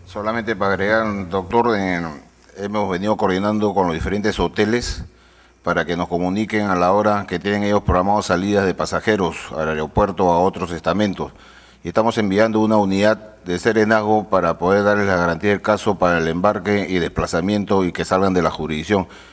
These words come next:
Eso lo estamos haciendo con los diferentes hoteles de la zona, eh, uno, dos y tres.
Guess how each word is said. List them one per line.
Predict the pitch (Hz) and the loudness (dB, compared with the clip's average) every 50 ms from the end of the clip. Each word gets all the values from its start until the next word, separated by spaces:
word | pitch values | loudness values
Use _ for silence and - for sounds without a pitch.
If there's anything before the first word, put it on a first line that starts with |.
| - - | -16 -14
Eso | 113 - - | -8 -2 -2
lo | 113 107 | 0 0
estamos | - 123 123 120 | 2 2 0 0
haciendo | 107 - 123 120 120 107 | 0 0 0 2 2 2
con | - 104 | 2 0
los | 92 90 | 0 0
diferentes | 87 85 95 107 110 110 107 104 | -2 -2 -2 -2 0 -2 -2 -2
hoteles | 98 87 - 113 107 107 110 104 | -2 -2 0 0 2 2 2 0
de | 98 95 | 0 0
la | 87 85 82 | 0 -2 -2
zona, | - - 113 104 101 104 104 101 101 - - - - - - - _ - | -2 -2 -2 0 0 -2 -2 -4 -6 -10 -16 -20 -20 -20 -20 -20 _ -10
eh, | - 80 82 82 78 73 71 - | -6 -4 -2 -2 -2 -4 -6 -6
uno, | - 98 117 120 113 101 98 | -4 -2 -2 0 2 2 2
dos | 107 110 104 - | 2 0 0 -2
y | 101 92 | -4 -4
tres. | - - 104 107 95 - - - | -2 -2 0 0 0 0 -4 -8